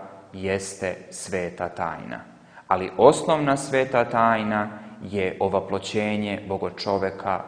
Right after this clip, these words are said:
Gospoda Isusa Hrista. Kako bismo postali članovi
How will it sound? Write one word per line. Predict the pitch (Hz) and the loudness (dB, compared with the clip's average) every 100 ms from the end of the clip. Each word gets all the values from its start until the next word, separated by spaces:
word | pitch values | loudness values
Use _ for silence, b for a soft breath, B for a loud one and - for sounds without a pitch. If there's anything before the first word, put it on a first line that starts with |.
| - | -6
Gospoda | 95 95 - - 85 90 87 - | -4 -4 -4 -8 -4 -4 -6 -12
Isusa | 92 - 82 92 | -14 -14 -14 -14
Hrista. | 87 - - - - - _ _ _ _ _ _ _ B B B B | -14 -16 -16 -18 -18 -20 _ _ _ _ _ _ _ B B B B
Kako | 190 190 | 4 8
bismo | 165 170 175 | 8 6 4
postali | 170 175 180 - 101 101 | 8 8 10 8 6 4
članovi | - 127 117 104 95 | 4 6 6 4 0